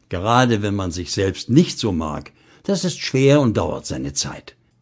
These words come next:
Vielleicht ist es auch immer wieder ein Kampf gegen die Lügen und blöden Gedanken. So zum Beispiel, „Du bist nicht gut genug.“ Ich bitte dich, verbring nicht einen Großteil deiner Zeit damit, dich ändern zu wollen.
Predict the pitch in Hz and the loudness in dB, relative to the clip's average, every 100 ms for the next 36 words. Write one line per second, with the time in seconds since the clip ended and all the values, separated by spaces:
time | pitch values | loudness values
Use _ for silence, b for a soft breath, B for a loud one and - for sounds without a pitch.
0 | _ _ _ _ _ _ - - 107 95 | _ _ _ _ _ _ -12 2 4 6
1 | 98 95 110 - 107 104 101 117 117 101 | 4 0 -4 -2 -4 -4 -4 -2 0 0
2 | 104 107 98 98 - 147 151 - - 120 | 0 0 -2 -4 -2 2 2 0 -2 0
3 | 110 110 110 123 170 185 127 82 73 76 | 2 0 0 0 0 0 0 -2 -6 -6
4 | 82 95 101 110 143 165 113 82 b b | -2 -2 -2 0 0 0 -4 -6 b b
5 | b - 78 69 - 69 90 90 - 101 | b -12 -10 -10 -10 -6 -4 -4 -2 -4
6 | B B B B 120 101 107 - 98 - | B B B B -2 0 -4 -4 -6 2
7 | 139 160 135 95 73 - _ _ _ _ | 2 2 -2 -2 -6 -12 _ _ _ _
8 | _ _ _ _ _ _ - - - - | _ _ _ _ _ _ -14 -14 -10 -10
9 | - - - - _ b b b 120 104 | -10 -14 -20 -20 _ b b b 0 2
10 | 123 135 123 143 - 120 98 98 90 104 | 2 4 6 4 2 -4 -2 -2 0 0
11 | 127 - 110 104 95 92 85 - 95 110 | 0 -2 -4 -2 -4 -4 -4 -2 0 -2
12 | 107 95 95 104 90 - 104 117 92 - | -2 -4 -4 -6 -8 -4 0 2 0 -4
13 | 80 71 64 - | -8 -8 -12 -16